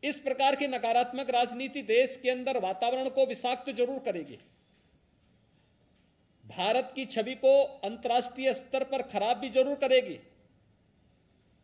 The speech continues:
कोरोना कालखंड के अंदर विपक्ष के इस नकारात्मक रवैये के कारण भारत की छवि पहले ही काफी आहत हुई, लेकिन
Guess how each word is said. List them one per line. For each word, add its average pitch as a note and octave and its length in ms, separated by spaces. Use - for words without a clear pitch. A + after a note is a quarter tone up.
कोरोना B3+ 340
कालखंड B3+ 560
के C4 100
अंदर C4 280
विपक्ष B3 420
के B3 120
इस B3 160
नकारात्मक B3 640
रवैये B3 360
के C4 140
कारण B3 320
भारत G3 380
की B3+ 120
छवि A#3 300
पहले A3 240
ही C4+ 80
काफी B3+ 360
आहत A#3+ 280
हुई, D#3 140
लेकिन A3 420